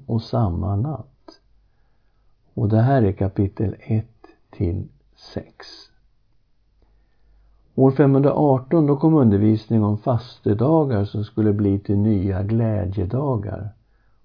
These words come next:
Och det här är kapitel sju och åtta. Och så har vi då de här kapitlerna som vi lägger lite senare. Kapitel nio till fjorton. Här möter vi profetior om framtiden.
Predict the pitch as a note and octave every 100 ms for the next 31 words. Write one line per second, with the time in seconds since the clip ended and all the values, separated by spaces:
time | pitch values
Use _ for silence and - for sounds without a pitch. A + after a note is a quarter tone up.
0 | _ G#2 G2+ G#2+ G#2+ G#2 G#2+ G#2+ G2 -
1 | G2 G2 - G#2+ G#2 G2+ - G2+ - -
2 | A2 - - A2 A#2+ _ _ _ _ _
3 | - _ _ B2+ D#3+ C#3+ C#3 E3 D3 G2+
4 | A2+ A2+ G2+ G#2+ A2 G2 - G2+ F#2+ F#2+
5 | F#2+ G2+ G2 G2+ G2+ F#2 F#2 F#2 G2 F#2+
6 | G2 C3+ A2 G2+ D3 F#2 C2+ A2 _ _
7 | _ _ _ _ - A#2+ A#2+ A2 - A#2
8 | G#2 G#2 - - A2 B2 G#2 G2 F#2+ -
9 | F#2 - B2+ A#2+ A2+ - C3 F2 - -
10 | _ _ _ _ B2 C#3 C3+ G#2 G2 F#2+
11 | G#2+ G2+ - F#2+ G2 G2 - A2 F#2 F#2+
12 | F#2+ - F2+ - A2+ G2+ F#2+ - A#2+ C3
13 | C3+ C3 C#3